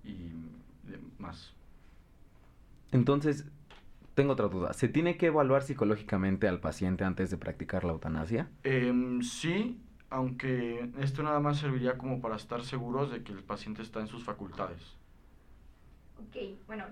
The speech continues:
Speaker 3: y como última pregunta, ¿cuántas personas han llevado a cabo este procedimiento?
Speaker 1: Pues, en promedio, al año, solamente en Holanda,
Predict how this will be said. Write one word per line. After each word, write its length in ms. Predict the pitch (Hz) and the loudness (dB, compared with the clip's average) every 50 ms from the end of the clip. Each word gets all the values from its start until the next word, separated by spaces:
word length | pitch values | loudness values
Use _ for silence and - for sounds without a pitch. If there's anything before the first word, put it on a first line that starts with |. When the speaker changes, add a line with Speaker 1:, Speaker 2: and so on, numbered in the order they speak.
| - - - | -16 -16 -16
Speaker 3:
y 160 | 220 214 208 | -14 -14 -12
como 240 | 214 220 208 214 214 | -10 -10 -8 -6 -8
última 280 | 214 214 254 254 240 202 | -8 -6 -6 -6 -6 -6
pregunta, 420 | 196 190 196 196 190 - - - - - - - - - - - - | -8 -10 -10 -10 -10 -12 -14 -14 -16 -20 -20 -20 -20 -20 -20 -20 -8
¿cuántas 360 | - 269 294 302 - 370 359 | -6 -6 -6 -6 -8 -10 -6
personas 600 | - 254 220 214 226 240 226 240 254 269 277 269 - | -6 -6 -6 -4 -6 -8 -6 -4 -4 -6 -6 -8 -8
han 160 | - 240 240 233 | -8 -8 -6 -4
llevado 240 | 233 226 220 220 | -2 -2 -2 -2
a 100 | 220 214 | -4 -6
cabo 220 | - 226 214 214 220 | -6 -8 -6 -6 -6
este 160 | 220 214 208 | -6 -6 -10
procedimiento? 720 | 180 196 185 190 196 180 180 180 180 175 175 175 - - - - - - - - - - - - - - - - - - - | -10 -10 -10 -10 -10 -12 -12 -14 -12 -14 -14 -14 -16 -18 -18 -20 -20 -20 -20 -20 -20 -20 -20 -20 -20 -20 -20 -20 -20 -12 -4
Speaker 1:
Pues, 300 | - 135 139 139 135 - | 0 0 0 0 0 0
en 140 | 147 135 135 | 0 0 2
promedio, 760 | 135 139 135 139 151 165 170 175 185 196 214 220 - - - | 2 2 2 2 4 4 2 4 6 6 6 6 4 2 0
al 180 | 120 123 127 | 2 2 4
año, 340 | 135 135 143 151 175 196 196 | 4 4 2 2 0 -2 -2
solamente 440 | 196 - 156 143 139 139 135 131 139 | -4 -2 0 0 2 2 2 2 0
en 80 | 131 127 | 0 0
Holanda, 460 | 110 107 107 120 135 156 180 208 | 0 0 0 0 2 0 0 -2